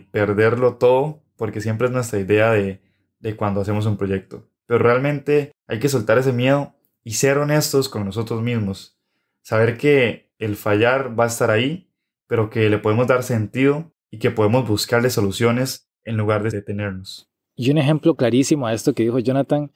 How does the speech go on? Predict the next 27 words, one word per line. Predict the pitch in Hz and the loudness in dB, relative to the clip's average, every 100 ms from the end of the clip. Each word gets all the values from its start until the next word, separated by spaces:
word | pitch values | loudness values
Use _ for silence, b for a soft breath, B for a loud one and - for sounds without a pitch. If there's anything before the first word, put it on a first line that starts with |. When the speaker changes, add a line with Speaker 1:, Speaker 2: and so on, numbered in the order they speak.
| _ _ - | _ _ -2
Speaker 2:
es | 131 - | 0 0
con | 131 | -2
la | 123 | 0
Bequis. | 117 170 139 107 | 2 0 0 -4
Muchas | 107 127 - 139 | -4 -2 0 2
veces | 147 156 | 2 2
nosotros | 139 120 131 151 - | 0 0 0 0 0
quisimos | 117 107 127 147 143 - _ _ _ - | -2 0 0 -2 -4 -8 _ _ _ -2
dedicarle | 127 117 - 135 | 2 2 2 0
más | 143 147 | 2 0
tiempo | - 147 - 147 | 0 -2 2 2
a | 147 | 4
algo | 151 160 156 _ _ _ - | 2 0 -4 _ _ _ -6
para | 113 | -4
que | 107 110 | -2 -2
saliera | 110 127 | 0 0
mejor, | 143 123 147 131 - _ _ - | 0 2 0 0 -6 _ _ -4
pero | 127 113 113 107 113 | 0 0 -2 -4 -6
nos | 117 | -8
dimos | 107 131 - | -4 -4 -2
cuenta | 135 143 | -2 0
que | 135 | -2
si | 120 | -2
lo | 107 | -4
seguíamos | - 101 127 147 | -4 0 0 0
haciendo | 131 147 147 | 0 2 2
así, | 147 156 170 | 4 4 4